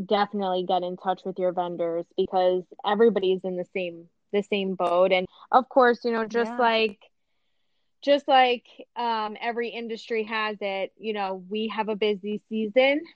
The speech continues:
Speaker 1: which is typically our May through October. Um,
Speaker 2: Yep,
Speaker 1: even
Speaker 2: absolutely.
Speaker 1: though, I mean, I think even now, you know,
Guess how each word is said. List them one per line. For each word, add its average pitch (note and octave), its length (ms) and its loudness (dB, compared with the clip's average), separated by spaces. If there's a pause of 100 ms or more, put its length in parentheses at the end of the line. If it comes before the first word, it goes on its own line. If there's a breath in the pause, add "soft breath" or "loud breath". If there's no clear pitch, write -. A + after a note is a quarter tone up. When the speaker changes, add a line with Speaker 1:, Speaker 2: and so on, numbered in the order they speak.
(100)
Speaker 1:
which G#3+ 200 -6
is G#3+ 160 0
typically G#3 460 2
our G3 140 4
May G3 320 2
through G3+ 260 0
October. F3 680 -4 (720)
Um, F3+ 340 -2
Speaker 2:
Yep, G3+ 140 -2
Speaker 1:
even C#4 260 2
Speaker 2:
absolutely. B3 640 4
Speaker 1:
though, G#3+ 60 -16 (600)
I A3+ 200 -2
mean, G#3+ 200 -2
I G#3 160 0
think B3+ 280 -2
even G#3+ 320 -4
now, A3 380 -2
you G#3 160 -2
know, F#3 160 -6